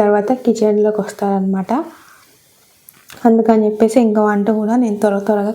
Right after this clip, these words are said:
కంప్లీట్ అయితే చేసుకుంటున్నాను. బొబ్బట్లు, ఇంకా లెమన్ రైస్, బోండా అవైతే చేశానన్నమాట. మా కొత్తింట్లో వచ్చిన మొదటి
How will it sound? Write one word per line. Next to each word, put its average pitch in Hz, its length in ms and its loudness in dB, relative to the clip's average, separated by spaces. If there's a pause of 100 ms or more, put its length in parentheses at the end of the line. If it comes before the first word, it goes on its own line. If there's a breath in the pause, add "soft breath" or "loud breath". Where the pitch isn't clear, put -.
కంప్లీట్ 202 380 -2
అయితే 190 220 -8
చేసుకుంటున్నాను. 196 840 -4 (580 loud breath)
బొబ్బట్లు, 226 540 2 (140)
ఇంకా 214 260 0
లెమన్ 208 400 -2
రైస్, 202 340 -6 (920 loud breath)
బోండా 214 400 4 (260)
అవైతే 202 300 0 (100)
చేశానన్నమాట. 190 800 -2 (800 loud breath)
మా 233 80 0 (140)
కొత్తింట్లో 226 580 2
వచ్చిన 214 280 -4 (160)
మొదటి 208 380 0